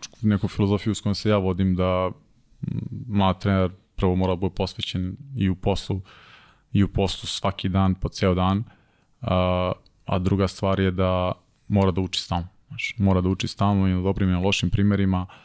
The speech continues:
da, da uči od kolega, da uči od, od svojih kolega u, u svom timu, da uči od drugih kolega, da, da uči od igrača samih, jer od igrača mnogo može,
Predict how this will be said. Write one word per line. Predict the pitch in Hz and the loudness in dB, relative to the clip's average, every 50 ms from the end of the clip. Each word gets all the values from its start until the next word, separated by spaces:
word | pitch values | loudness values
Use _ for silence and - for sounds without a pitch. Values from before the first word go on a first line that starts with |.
| _ _ _ _ _ _ _ | _ _ _ _ _ _ _
da, | - - 90 87 85 85 85 85 87 - - - | -4 0 0 2 2 0 0 -2 -4 -6 -10 -8
da | - - 95 90 | -4 0 2 2
uči | 90 95 92 - - | 2 2 2 0 -2
od | 92 - | -4 -4
kolega, | - - 92 90 92 98 107 104 113 110 104 | -4 -2 0 2 2 2 2 2 0 0 0
da | 98 92 90 | 0 -2 -2
uči | 90 92 87 - - - 95 | -2 -2 -4 -4 -4 -2 -2
od, | 90 90 87 90 90 90 87 87 90 90 95 - - - - - | -2 -2 -2 -4 -4 -2 -2 -4 -4 -6 -8 -10 -14 -18 -12 -8
od | - 95 90 87 92 90 90 - - - - - - - - - - 143 | -6 -4 -2 -2 -4 -4 -4 -6 -10 -12 -12 -12 -12 -12 -14 -14 -12 -8
svojih | - - - - 202 - 101 - | -8 -6 -2 2 2 2 2 2
kolega | - 101 98 95 95 95 90 | 0 0 2 2 2 0 -2
u, | 90 90 | -2 -4
u | 92 101 - | -6 -10 -10
svom | - - - 107 107 110 | -6 -2 0 2 2 0
timu, | - - 113 113 113 110 107 107 101 - | 0 0 0 2 2 2 2 0 -2 -2
da | - 95 | -2 -2
uči | 90 87 - - - | -2 -2 -4 -4 -4
od | 92 | -2
drugih | 87 101 107 110 117 113 - | 0 0 0 2 2 0 0
kolega, | - - 104 107 110 113 107 110 107 113 - - - _ - - - - - - _ - | 0 0 2 2 2 2 2 0 -2 -2 -4 -10 -20 _ -20 -20 -20 -20 -20 -20 _ -6
da, | 95 92 90 87 85 82 85 82 82 85 85 87 - - | -4 0 0 2 0 0 0 -2 -4 -4 -6 -6 -8 -8
da | - - 92 | -4 -2 -2
uči | 90 87 - - - | -2 -2 -2 -2 -2
od | 90 | -2
igrača | 90 87 90 90 92 95 - - - 98 | -2 -2 0 0 -2 -2 -2 -4 -6 -4
samih, | - - 104 104 101 92 - - | -2 0 0 2 0 0 -2 -2
jer | 92 90 | -4 -2
od | 87 | -4
igrača | 87 92 110 110 113 - - | -2 0 0 0 0 0 0
mnogo | 104 101 104 92 95 | 0 0 0 0 0
može, | 92 90 85 90 | 0 -2 -2 -4